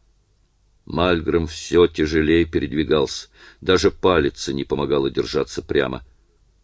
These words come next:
Одна нога была основательно покалечена, вторая от многочисленных ушибов плохо сгибалась. Он сказал с кривой усмешкой: «В пылу сражения раны как-то не ощущались,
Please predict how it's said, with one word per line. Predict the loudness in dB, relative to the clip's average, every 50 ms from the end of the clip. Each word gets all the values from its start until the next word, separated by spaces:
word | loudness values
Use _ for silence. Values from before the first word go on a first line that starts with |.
| _ _
Одна | -4 -4 -2 -2 -2 -2 -2
нога | -2 -2 0 0 0 2
была | 2 2 2 4 2 0
основательно | -2 -4 -4 -2 0 0 0 0 -2 -6 -6 -4
покалечена, | -4 -2 0 0 2 4 2 2 0 -2 -4 -4 -4 -6 -10 -16 -20 -20 _ _
вторая | -10 -2 2 4 4 6 6 6 6 6 6 6
от | 4 2
многочисленных | -2 0 2 2 2 2 0 -4 -6 -6 -4 -4 -4 -4 -4 -4
ушибов | -4 -2 0 0 2 4 2 2 0 -4 -20 -20 _ _ _ _
плохо | 0 4 6 6 6 6 2 -2
сгибалась. | -4 -2 -4 -2 0 0 0 0 0 -2 -6 -10 -14 -18 _ _ _ _ _ _ _ _ _ _ _ _ _ _ _ _ _ _
Он | -2 0 0 0
сказал | 0 0 2 2 2 4 6 6 4 4
с | 2 -2
кривой | -2 0 2 4 4 6 6 4
усмешкой: | 4 0 0 -2 0 0 0 -2 0 0 0 0 0 -2 -8 _ _ _ _ _ _ _ _ _ _ _ _ _ _ _ _ _ _ _ _
«В | _ -20 -8 0
пылу | 4 6 6 6 4 2
сражения | 0 2 4 6 6 6 6 4 4 4 2 2 2 4
раны | 4 4 2 2 0 -2
как-то | 0 0 0 0 0 0 0
не | 2 2
ощущались, | 0 0 0 -2 -6 -6 -6 -6 -2 0 2 4 4 4 2 0 -2 -8 -14 -18